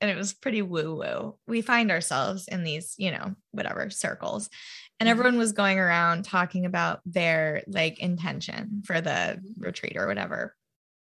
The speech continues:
Speaker 1: And it was like, "I wanna, like, talk to my spirit guides about whatever," or, like, "I wanna get better at meditation." And they were all, like, there, it was just very, like,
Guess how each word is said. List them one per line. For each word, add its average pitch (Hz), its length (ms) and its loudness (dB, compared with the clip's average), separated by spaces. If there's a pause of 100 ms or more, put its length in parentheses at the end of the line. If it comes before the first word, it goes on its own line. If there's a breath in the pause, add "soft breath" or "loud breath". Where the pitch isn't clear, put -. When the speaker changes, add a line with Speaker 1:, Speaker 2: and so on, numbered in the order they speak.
(300)
Speaker 1:
And 202 120 2
it 175 100 0
was 180 200 -4
like, 165 400 -2 (400 soft breath)
"I 226 160 -4
wanna, 226 380 -2
like, 220 580 -6 (800 soft breath)
talk 233 280 0
to 240 80 -2
my 214 180 4
spirit 190 420 2
guides 185 300 -2
about 185 260 0
whatever," 165 640 -2
or, 180 220 -2
like, 180 380 -4
"I 214 200 0
wanna 208 360 0
get 196 240 -4
better 196 200 -2
at 190 200 -2
meditation." 185 640 -2
And 196 140 2
they 202 80 2
were 202 180 4
all, 214 160 6
like, 240 280 0
there, 208 200 2
it - 60 0
was 196 180 -2
just 202 340 -2
very, 185 360 4
like, 185 340 0